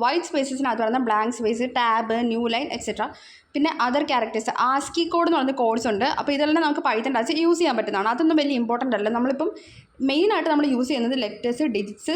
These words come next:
സ്പെഷ്യൽ സിംബൽ, ഈ മൂന്ന് സാധനങ്ങളാണ് നമ്മൾ മെയിനായിട്ട് ഇതിനകത്ത് ഉപയോഗിക്കുന്ന, ആ, Python ക്യാരക്ടർ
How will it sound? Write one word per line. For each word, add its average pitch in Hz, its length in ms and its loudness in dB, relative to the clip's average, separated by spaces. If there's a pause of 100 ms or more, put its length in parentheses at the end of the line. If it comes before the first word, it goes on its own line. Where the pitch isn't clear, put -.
(100)
സ്പെഷ്യൽ 247 440 0
സിംബൽ, 202 320 -2 (520)
ഈ 330 40 4 (120)
മൂന്ന് 302 240 4
സാധനങ്ങളാണ് 240 460 2
നമ്മൾ 254 220 0
മെയിനായിട്ട് 226 440 0
ഇതിനകത്ത് 220 300 0
ഉപയോഗിക്കുന്ന, 214 400 2 (440)
ആ, 233 40 0 (220)
Python 247 400 2
ക്യാരക്ടർ 233 320 -2